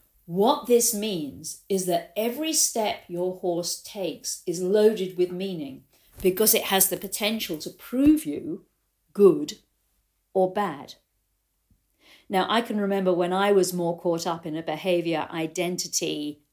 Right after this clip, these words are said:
um, mishmash, that I'd have days of thinking, "I can do this, I've got it, I've got it, I've got it." And I'd be really excited, and I'd go out the next day. We've talked before, haven't we, about the next day,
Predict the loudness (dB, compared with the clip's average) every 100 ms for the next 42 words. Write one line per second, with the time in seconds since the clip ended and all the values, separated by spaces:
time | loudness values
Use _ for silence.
0 | -8 -6 -6 -8 -6 -2 -2 -4 -8 -10
1 | -10 -8 -10 -12 -20 -20 -20 _ -2 0
2 | 2 2 0 0 -2 0 2 2 0 -4
3 | -4 -6 -4 -4 -4 -6 _ _ 0 2
4 | 4 6 8 8 6 0 0 0 2 4
5 | 4 6 4 0 -2 2 2 2 2 0
6 | 0 4 6 8 8 6 -6 _ _ -4
7 | -2 0 0 2 6 8 8 4 0 -2
8 | -2 0 0 -2 -4 -10 -8 -8 -6 -4
9 | -6 -8 -10 -8 -8 -4 -2 0 0 -2
10 | -4 -6 -8 -4 -2 -2 -6 -10 -10 -10
11 | -6 -6 -6 -6 -6 -6 -8 -6 -2 -2
12 | -2